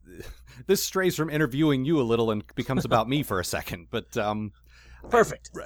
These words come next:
Speaker 1: really, yeah. So you, you can just sit down and listen, listen to me talk about me now.
Speaker 2: <laughs>
Speaker 1: No, it, working with you on that, and I've told you this before, really opened my eyes to the possibilities of, of collaborating. I'd been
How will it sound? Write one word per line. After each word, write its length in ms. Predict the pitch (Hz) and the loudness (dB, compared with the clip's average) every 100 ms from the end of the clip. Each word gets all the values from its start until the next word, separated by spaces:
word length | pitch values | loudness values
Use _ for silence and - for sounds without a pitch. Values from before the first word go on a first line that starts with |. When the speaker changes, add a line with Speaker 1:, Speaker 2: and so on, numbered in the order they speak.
| - | -6
Speaker 1:
really, 360 | 185 285 175 - | -2 0 0 -2
yeah. 240 | 208 78 - | -4 -4 -10
So 240 | - - 120 | -10 -4 -4
you, 140 | 165 | -6
you 120 | 151 180 | -10 -10
can 60 | |
just 160 | 160 - | -10 -8
sit 100 | 139 | -6
down 140 | 131 | -4
and 60 | 117 | -4
listen, 340 | 117 127 104 - | -6 -8 -10 -12
listen 240 | 143 147 170 | -8 -2 2
to 120 | 175 | 4
me 120 | 240 | 4
talk 220 | 190 175 180 | 4 4 6
about 180 | 208 | 6
me 120 | 208 185 | 6 4
now. 180 | 98 - - | 2 -2 -4
Speaker 2:
<laughs> 140 | - | -4
Speaker 1:
No, 180 | 160 120 - | 0 0 0
it, 160 | 180 - - - - - - - _ _ | -2 -4 -12 -10 -12 -20 -20 -20 _ _
working 380 | - 180 254 208 | -4 -2 0 2
with 160 | 170 165 | 2 2
you 180 | 160 131 | 0 0
on 160 | 127 | 0
that, 240 | 127 120 - - | 0 -2 -4 -6
and 80 | 113 | -4
I've 120 | 110 | -2
told 200 | 170 127 | -4 -2
you 80 | 110 | -2
this 160 | 98 | -2
before, 400 | 127 - 139 95 _ _ - | -6 -6 -4 -6 _ _ -20
really 500 | 127 170 185 165 147 | -8 0 2 2 2
opened 300 | 135 147 131 | -2 0 -2
my 160 | 123 | -2
eyes 240 | 117 117 - | -2 -4 -6
to 140 | - | -8
the 240 | 101 104 98 - | -8 -6 -8 -6
possibilities 640 | 107 - 104 98 95 90 | -8 -6 -6 -4 -4 -8
of, 240 | 80 95 87 - | -10 -14 -14 -16
of 180 | 90 | -16
collaborating. 640 | - 98 131 120 92 78 78 | -12 -6 -4 -2 -2 -4 -6
I'd 160 | 92 92 | -6 -4
been 180 | 107 | -4